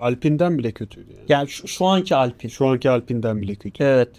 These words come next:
Speaker 2: Doğru şu an Alpine Q üçe falan kalıyor arada yani.
Speaker 1: Evet Alpine çünkü yüksek şey. Neyse.
Speaker 2: Aynen.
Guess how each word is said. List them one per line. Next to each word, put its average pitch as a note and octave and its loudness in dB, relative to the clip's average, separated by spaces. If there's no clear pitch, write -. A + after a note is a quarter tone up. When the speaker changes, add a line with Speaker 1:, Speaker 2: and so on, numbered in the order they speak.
Speaker 2:
Doğru D#3 4
şu - -4
an D3+ 0
Alpine D3+ 0
Q - -4
üçe C#3+ 0
falan D3+ 2
kalıyor A2 -2
arada A2 -4
yani. A2 -8
Speaker 1:
Evet G#2 -2
Alpine G#2 -2
çünkü A#2 -4
yüksek A2 -4
şey. G2+ -6
Neyse. F#3+ 2
Speaker 2:
Aynen. B2 -6